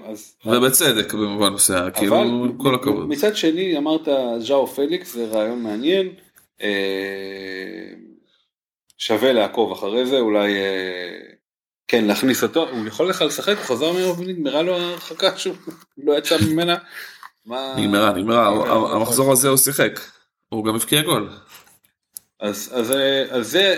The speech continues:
Speaker 1: אני חושב שהנכס היחיד ששווה להסתכל, אני חושב שהוא גם לא כזה יקר, איזה שבע מיליון סך הכל, שזה אחלה מחיר לחלוץ.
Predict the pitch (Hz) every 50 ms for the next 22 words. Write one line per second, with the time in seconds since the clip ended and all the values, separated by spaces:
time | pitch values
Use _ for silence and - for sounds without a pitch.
0 | - - - 135 135 131 - 143 - 175 160 165 - 139 127 131 143 - - 147
1 | - - 120 110 107 - - - 135 127 113 110 - 110 101 98 98 95 - -
2 | 107 98 104 104 101 - - 107 107 139 151 147 113 131 147 147 - 160 139 127
3 | 113 113 113 117 139 147 - 156 139 135 135 123 - - - 123 104 87 - -
4 | _ _ - - - _ _ _ _ _ - 95 98 101 - - 135 127 131 127
5 | 117 113 113 113 107 107 - 95 - - 95 - - 85 85 82 - - 92 92
6 | 98 95 95 92 92 90 90 90 90 92 90 90 90 90 95 104 110 - 131 120
7 | 110 104 - 120 110 98 92 - - 90 87 95 - _ - -